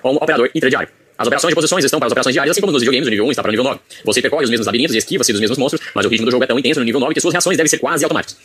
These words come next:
Se você parar para pensar, está morto. Aprenda a analisar e operar nos mercados do nível um. Seja um operador de posições antes de tentar atuar como operador diário. Ao comprar dados históricos, vale a pena abranger dois mercados em alta e dois mercados em baixo. Ao começar a analisar um novo mercado, geralmente reveja um conjunto de gráficos abrangendo vinte anos de negociações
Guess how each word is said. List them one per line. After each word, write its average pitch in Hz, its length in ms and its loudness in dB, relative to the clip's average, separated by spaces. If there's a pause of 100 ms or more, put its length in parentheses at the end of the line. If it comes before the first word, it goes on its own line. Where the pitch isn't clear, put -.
(120)
Se - 80 0
você 208 80 2
parar - 120 0
para - 80 -2
pensar, 123 140 2
está 185 100 0
morto. - 160 -2 (260)
Aprenda 127 220 0
a - 0 -
analisar 135 240 2
e 143 40 4
operar 127 160 2
nos 135 80 0
mercados 131 220 0
do 123 80 -2
nível 151 180 2
um. 151 160 0
Seja 107 180 -2
um - 20 2
operador 127 200 2
de 123 40 0
posições 147 400 0
antes 127 200 0
de 127 60 -2
tentar 139 160 0
atuar 113 140 -2
como 113 80 0
operador 127 180 0
diário. - 180 -2 (720)
Ao - 60 -2
comprar 151 180 2
dados 147 120 2
históricos, 156 280 0
vale 131 80 2
a 139 40 -2
pena 143 100 2
abranger 127 200 2
dois 160 140 0
mercados 123 240 0
em - 20 2
alta 120 160 0
e - 20 0
dois 123 120 2
mercados 117 180 0
em - 20 0
baixo. - 160 0 (300)
Ao 107 60 -2
começar 117 180 2
a 120 40 2
analisar 117 180 2
um 143 60 0
novo 117 100 2
mercado, 147 220 2
geralmente 131 260 2
reveja 147 220 2
um 135 40 0
conjunto 110 160 0
de 101 60 -2
gráficos - 180 2
abrangendo 113 240 2
vinte 143 160 2
anos 151 80 2
de 131 60 0
negociações 147 320 2